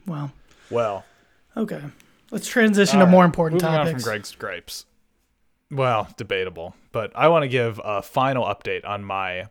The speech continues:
Speaker 2: my yearly theme of twenty twenty. So, just, just as a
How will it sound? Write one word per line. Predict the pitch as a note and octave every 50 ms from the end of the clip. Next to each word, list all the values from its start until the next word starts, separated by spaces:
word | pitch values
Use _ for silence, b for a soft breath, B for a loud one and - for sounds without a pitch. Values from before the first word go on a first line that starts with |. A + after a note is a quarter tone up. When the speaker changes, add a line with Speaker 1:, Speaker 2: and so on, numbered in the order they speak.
| _ _ -
Speaker 2:
my | A2+ A2 A2+ A2 G#2+ G2+ G2+ G2
yearly | F#2+ G2 G2 G#2 A#2 B2 A#2+ A2+ A2 G#2+
theme | - - A#2 A2 G#2 G2 F#2
of | E2+ -
twenty | - - G#2 F#2 E2+
twenty. | - - - D#2+ C#2+ C#2+ _ _ _ _ _ _ _ _ _ _ _ _ _ _ _ _ _ _ _ _ _ _ - -
So, | - - A#2 G#2 G2 F#2+ F#2 F#2 G2+ _ _ -
just, | - F3 E3+ - - - _
just | C3 C3 E3+ F3+ -
as | E3 C3+ A#2
a | A2+ G#2 G2 F#2+ F#2+